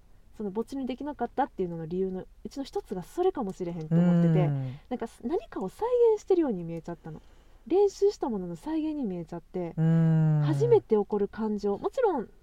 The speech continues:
Speaker 1: なんか、どの映画でもさ、多少の練習っていうのはすると思うねんけど、
Speaker 2: うん。
Speaker 1: 何テイクか重ねとかってあるし、
Speaker 2: うん。
Speaker 1: でも、なんか、演劇じゃないのに、
Speaker 2: うん。
Speaker 1: ないその映画のフォーマットで、
Speaker 2: うん。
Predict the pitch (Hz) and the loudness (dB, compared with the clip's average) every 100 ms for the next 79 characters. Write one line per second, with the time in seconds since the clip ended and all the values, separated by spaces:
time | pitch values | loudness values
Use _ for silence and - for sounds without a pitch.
0 | - _ - 240 220 196 190 - - - | -20 _ -8 -6 -4 -8 -8 -18 -20 -20
1 | - - - 226 403 453 453 392 392 214 | -20 -20 -16 -4 0 2 2 2 0 0
2 | - 180 - - - - 339 370 349 320 | 0 -2 -2 -8 -14 -8 -2 0 0 -2
3 | 311 - 269 196 156 - 180 170 160 156 | -4 -6 -4 -4 -4 -4 -6 -6 -8 -10
4 | 156 208 381 - 190 180 139 190 180 175 | -8 0 2 2 4 2 2 -2 0 2
5 | 160 131 349 175 202 170 185 320 440 - | 2 0 -4 -6 -10 -8 -4 -4 -4 -4
6 | 196 170 165 143 - - - - - - | 0 2 2 0 -8 -20 -20 -20 -20 -20
7 | - - 427 494 320 359 285 202 208 196 | -20 2 4 4 2 2 2 0 -4 -4
8 | 185 175 - - - - - - - - | -4 -4 -8 -20 -20 -20 -20 -20 -20 -20
9 | - - 587 659 659 554 - - - 196 | -10 -6 -6 -8 -16 -16 -18 -12 -4 -4
10 | 185 180 180 185 196 254 294 294 294 - | -4 -6 -4 -2 -2 -4 -6 -8 -10 -12
11 | - - 311 403 349 339 320 160 156 151 | -14 -10 -2 -2 -2 -4 -6 -2 0 0
12 | 330 415 381 294 277 320 320 320 - 302 | 0 0 -2 -4 -6 -4 -4 -6 -8 -8
13 | 294 285 285 - - 277 262 320 285 156 | -6 -4 -6 -10 -10 -8 -2 0 0 2
14 | 160 151 123 | 2 2 -2